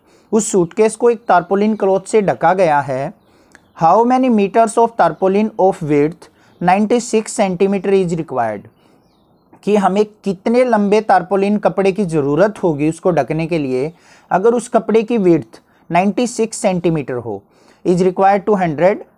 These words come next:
hundred such suitcase। सौ ऐसे सूटकेस हैं हमारे पास, हंड्रेड सूटकेस हैं जिनको हमने ढकना है। ठीक है,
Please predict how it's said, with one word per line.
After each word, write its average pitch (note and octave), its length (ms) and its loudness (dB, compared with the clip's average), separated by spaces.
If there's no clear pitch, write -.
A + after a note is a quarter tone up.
hundred F3+ 500 0
such G3 300 -2
suitcase। B2 560 -8
सौ A#3 540 2
ऐसे A3+ 320 0
सूटकेस G#3 580 -2
हैं F3+ 100 4
हमारे E3+ 220 0
पास, F#3 320 0
हंड्रेड E3+ 380 -2
सूटकेस F#3 560 -2
हैं D#3 220 -4
जिनको G3 320 -2
हमने F#3+ 340 -2
ढकना C3 380 -6
है। G#2 220 -16
ठीक F#3 160 -6
है, A3+ 180 0